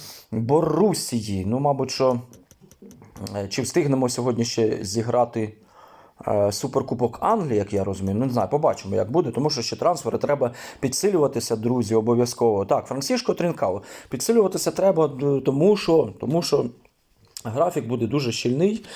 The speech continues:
і це вже сер-, серйозний рівень, і ще ж нам грати, як ви пам'ятаєте, мабуть, що у Лізі Європи. Тому нам потрібне підсилення, нам по-, потрібна міць, і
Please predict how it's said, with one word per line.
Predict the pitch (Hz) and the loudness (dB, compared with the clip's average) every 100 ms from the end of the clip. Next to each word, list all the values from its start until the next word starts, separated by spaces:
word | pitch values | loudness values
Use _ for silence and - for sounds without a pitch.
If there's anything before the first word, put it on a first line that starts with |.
| - | -10
і | - | -8
це | 98 143 | -2 0
вже | 123 123 | 0 0
сер-, | 139 139 - | 2 2 -2
серйозний | - 147 156 139 117 123 - 127 | 0 2 4 2 2 2 2 4
рівень, | 196 170 131 | 4 2 2
і | 117 | 0
ще | - 151 | 2 0
ж | 127 | 0
нам | 123 | 0
грати, | 120 135 117 | 2 2 0
як | 110 | -2
ви | 110 | -4
пам'ятаєте, | 113 113 110 127 127 120 113 107 107 107 | -4 -4 0 2 0 0 2 2 2 2
мабуть, | 117 113 104 | 0 -2 -2
що | 110 107 - - - | -2 -4 -10 -16 -4
у | 131 | 0
Лізі | 135 107 123 | 2 2 0
Європи. | 120 104 95 - | 2 0 -2 -4
Тому | - 123 143 | -2 0 2
нам | 131 120 | 0 0
потрібне | 123 123 139 117 113 | -2 0 0 2 2
підсилення, | 113 - 165 156 123 113 | 0 -2 0 2 4 4
нам | 120 127 | 2 -2
по-, | 113 123 117 110 107 | 0 4 4 4 2
потрібна | 117 113 135 123 127 | -2 -2 -2 0 0
міць, | 143 175 - - - - - - - - | 0 -2 -4 -8 -10 -14 -20 -20 -20 -10
і | - 127 135 123 120 117 110 110 | -4 0 2 4 4 4 4 4